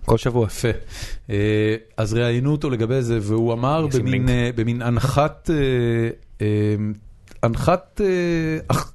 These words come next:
Speaker 2: לא אכזבה, אבל מין, אה, "נו, מה רציתם?"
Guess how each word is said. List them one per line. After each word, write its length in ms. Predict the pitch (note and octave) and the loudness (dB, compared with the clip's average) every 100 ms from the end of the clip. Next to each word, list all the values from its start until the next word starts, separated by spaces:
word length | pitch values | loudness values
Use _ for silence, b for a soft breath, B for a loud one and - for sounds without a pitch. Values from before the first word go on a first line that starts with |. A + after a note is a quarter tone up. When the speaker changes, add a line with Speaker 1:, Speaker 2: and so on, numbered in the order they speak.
| - | -2
Speaker 2:
לא 140 | G3+ | -2
אכזבה, 480 | C4+ C#3+ C#3 C#3+ F3+ | 0 -2 0 2 2
אבל 180 | A2 A#2 | 0 -2
מין, 320 | B2 C3+ C3 B2+ B B B B B | 0 0 0 -4 B B B B B
אה, 60 | B2 B2+ B2+ B2+ B2 B2+ B2 | -4 0 0 0 0 -2 -2
"נו, 180 | B2+ C#3+ | 0 2
מה 160 | D3 D#3+ | 2 0
רציתם?" 560 | E3 - - - G#2 | -2 -2 -4 -2 -2